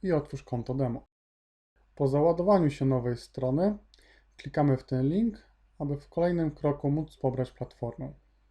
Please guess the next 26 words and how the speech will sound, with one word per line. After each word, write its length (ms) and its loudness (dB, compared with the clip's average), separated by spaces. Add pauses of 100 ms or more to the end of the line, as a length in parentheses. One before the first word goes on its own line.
(300)
Na 100 0
podany 460 0
adres 500 0
e-mail 380 0
otrzymamy 480 0
dane 240 2
do 100 -2
logowania. 540 -2 (680)
Jeżeli 340 2
nie 120 4
otrzymamy 420 0
e-maila, 640 2
należy 340 -2
sprawdzić 480 -4
folder 340 -6
spam. 420 -10 (360)
Opis, 480 -2
jak 220 0
zainstalować 600 2
platformę 640 -2
J 160 -6
forex, 460 -2
znajdziesz 360 -4
w 60 -20
kolejnym 360 -4
filmie 500 -4